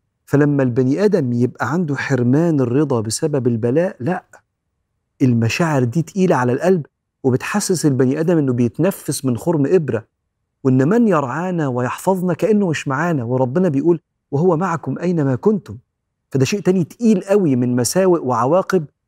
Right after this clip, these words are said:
من يحرم الرضا أثناء البلاء. آخر حاجة بتحصل لمن فقد الرضا أثناء البلاء هو فقدان الأمل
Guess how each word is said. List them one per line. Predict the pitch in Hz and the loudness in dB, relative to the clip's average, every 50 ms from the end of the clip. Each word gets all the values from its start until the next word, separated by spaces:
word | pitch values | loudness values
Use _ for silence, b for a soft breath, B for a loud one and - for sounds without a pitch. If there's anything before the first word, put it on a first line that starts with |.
| _ _ _ | _ _ _
من | 131 127 123 | 0 2 4
يحرم | 127 151 - - - 143 131 127 | 4 2 2 0 -4 -4 -4 -4
الرضا | 123 120 131 156 135 135 127 131 | -2 -2 -2 -2 -2 -2 -4 -4
أثناء | 120 - - 165 175 160 | -6 -4 -4 -4 -2 0
البلاء. | 139 120 113 123 131 156 156 147 - _ _ _ _ _ _ | -2 -2 0 0 0 0 0 -2 -6 _ _ _ _ _ _
آخر | 226 240 - 247 196 | 0 2 2 0 -2
حاجة | - - 233 214 | 0 0 0 0
بتحصل | 202 - - - 240 - - - 175 151 135 | 0 0 0 -2 -2 -2 0 -2 0 0 2
لمن | 131 127 131 131 | 0 0 0 0
فقد | 120 - 208 220 - - 151 127 | 2 2 0 0 2 -2 0 0
الرضا | 135 120 131 170 196 151 131 123 127 | 0 0 2 2 2 2 0 -2 -2
أثناء | 120 113 - - 180 185 202 185 | -6 -10 -10 -8 -6 -6 -4 -4
البلاء | 139 123 123 131 143 185 202 208 - _ _ _ _ _ _ _ _ _ _ _ _ _ _ - | -6 -2 -2 -2 -2 -2 -4 -4 -8 _ _ _ _ _ _ _ _ _ _ _ _ _ _ 0
هو | 170 165 | 0 0
فقدان | - - 190 - - 160 165 247 269 262 | 2 0 -2 -2 0 0 2 2 2 2
الأمل | 202 151 - - 196 202 196 196 175 151 - | 0 -2 -2 -2 0 2 2 2 0 -2 -6